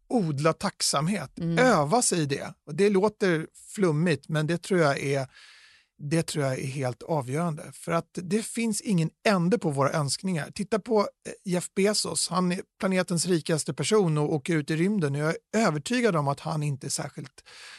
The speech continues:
Speaker 1: går runt och är särskilt nöjd med allting. Vi är inte byggda för det och då,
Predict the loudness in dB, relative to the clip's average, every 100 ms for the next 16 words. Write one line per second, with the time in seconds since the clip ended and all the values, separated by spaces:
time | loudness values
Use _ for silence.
0 | -2 2 2 2 0 0 -2 -4 -4 -4
1 | -4 -6 -8 -10 -14 -16 -18 _ _ -2
2 | 0 0 -2 -4 -2 0 0 -2 -2 -2
3 | 0 -2 -2 -2 -2